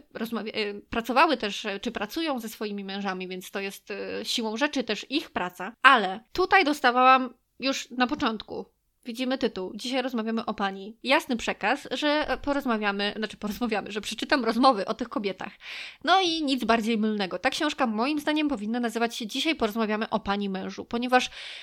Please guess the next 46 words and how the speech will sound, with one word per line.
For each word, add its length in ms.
mimo 400
wszystko 540
te 120
wywiady 420
opierały 460
się 140
na 120
mężu. 340
Opierały 380
się 120
o 80
tym, 140
a 80
jak 160
pani 220
go 100
poznała, 640
a 80
jak 180
wygląda 340
ślub, 420
a 100
coś 300
tam, 240
a 100
jak 200
mieszkanie, 580
a 80
coś 340
tam, 320
e, 200
a 100
ja, 320
e, 40
co 120
z 60
karierą. 640
I 140
ciągle 300
ten 160
mąż 240
się 120
przewijał 440
w 60
tych 180
wywiadach. 460